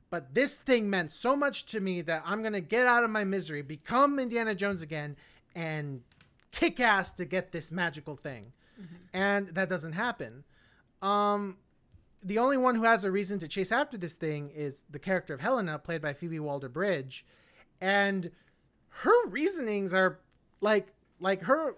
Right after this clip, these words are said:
Speaker 1: you would think, like, "Okay, this, my dad was obsessed about this. My dad was super obsessed about this, so I'm now super obsessed about this." No, she goes like, "Oh yeah, I remembered my dad was obsessed about this, and I'm kind of in the black market of selling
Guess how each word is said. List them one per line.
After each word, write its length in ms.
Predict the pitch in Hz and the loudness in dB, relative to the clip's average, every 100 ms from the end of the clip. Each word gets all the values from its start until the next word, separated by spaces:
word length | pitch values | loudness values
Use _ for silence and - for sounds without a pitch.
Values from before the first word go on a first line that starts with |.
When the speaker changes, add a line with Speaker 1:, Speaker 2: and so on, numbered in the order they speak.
| 202 | -4
Speaker 1:
you 140 | 196 | -2
would 160 | 302 - | 0 0
think, 160 | 349 | 0
like, 220 | 339 247 196 | 0 0 -2
"Okay, 280 | 202 208 | -2 0
this, 260 | 175 190 - - | 0 -2 -6 -8
my 160 | 180 156 | -6 -2
dad 300 | 175 190 214 | 2 4 4
was 140 | 185 | -2
obsessed 440 | 185 - 190 180 | -6 -2 -2 -2
about 340 | 185 170 170 - | -4 -4 -4 -4
this. 480 | 170 160 160 - - _ _ _ _ _ - | -4 -4 -6 -10 -14 _ _ _ _ _ -12
My 120 | 165 | -4
dad 240 | 160 202 | 2 2
was 120 | 190 - | 2 -4
super 200 | 202 202 | -4 -6
obsessed 400 | - 185 175 165 | -4 -4 -4 -4
about 320 | 156 156 - | -2 -4 -4
this, 240 | 151 151 | -6 -6
so 560 | - - 151 143 139 135 _ _ _ _ _ _ _ - | -8 -6 -6 -4 -6 -10 _ _ _ _ _ _ _ 2
I'm 300 | 180 233 214 | 4 4 4
now 160 | 190 165 | 0 -2
super 300 | - 175 151 | -4 -4 -6
obsessed 300 | - 147 151 | -6 -8 -6
about 200 | 143 147 | -8 -6
this." 140 | 151 | 4
No, 160 | 349 285 | 6 6
she 120 | 254 | 4
goes 220 | 262 247 | 2 4
like, 320 | 254 233 - _ _ _ _ | 4 2 0 _ _ _ _
"Oh 120 | 262 294 | 2 4
yeah, 180 | 285 | 6
I 60 | 240 | 6
remembered 520 | 240 233 240 254 247 | 4 0 0 2 2
my 160 | 220 190 | 2 0
dad 220 | 185 202 | 2 2
was 140 | 190 | 0
obsessed 380 | 175 - 214 202 | -8 -4 -2 -2
about 260 | 180 160 - | -4 -6 -6
this, 200 | 160 165 | -6 -6
and 120 | 165 | -4
I'm 160 | 180 190 | -2 -4
kind 420 | - - 190 247 | -8 -8 -6 -4
of 140 | 208 | -4
in 220 | 196 185 175 | -4 -4 -4
the 80 | |
black 360 | 147 175 180 - | -2 2 2 0
market 400 | 160 185 190 170 | -2 -2 -2 -6
of 100 | 139 | -6
selling 580 | - 175 170 170 156 | -6 -4 -2 -4 -6